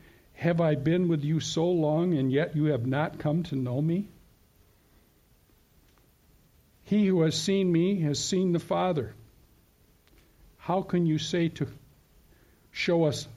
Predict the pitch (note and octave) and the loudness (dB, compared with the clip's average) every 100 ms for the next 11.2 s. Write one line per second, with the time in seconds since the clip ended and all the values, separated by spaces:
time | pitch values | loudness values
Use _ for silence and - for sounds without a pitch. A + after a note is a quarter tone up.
0 | - C#3 - B2+ A#2+ G#2+ A2+ - - _ | -8 -6 -2 -2 -2 -6 -10 -16 -20 _
1 | _ _ _ _ _ _ _ - D#3+ D#3 | _ _ _ _ _ _ _ -2 2 4
2 | D#3 F3+ D3+ D3 F3+ G3 D#3+ D3 D#3 D3 | 2 0 0 2 2 2 0 -2 0 0
3 | D3+ C#3 D3 E3+ G#3+ A3 - - - _ | 2 2 2 2 0 -2 -8 -20 -20 _
4 | _ _ _ - F3 F#3 - G3 F#3+ A3+ | _ _ _ -4 0 0 -2 -2 -2 -4
5 | A3 - _ _ _ _ _ C#3 D3 D#3 | -6 -14 _ _ _ _ _ -4 -2 -2
6 | D3+ D3+ - F3+ F#3+ G3 C3+ B2 B2+ D3 | -4 -6 -10 -6 -4 -4 -6 -6 -8 -10
7 | C3+ C#3 D#3 G3 F3+ D3+ - _ _ _ | -10 -6 -4 -2 -4 -8 -14 _ _ _
8 | _ _ _ _ _ _ - - E3 D#3+ | _ _ _ _ _ _ -20 -2 0 0
9 | - E3 F3 F3+ E3+ D3 F3 F3+ F3+ G3+ | 0 0 2 4 4 4 2 4 2 2
10 | E3+ D#3 F3 E3 D#3+ D#3 D#3 F#3 F#3+ F3+ | 0 2 0 0 0 0 0 0 2 2
11 | G3+ | 0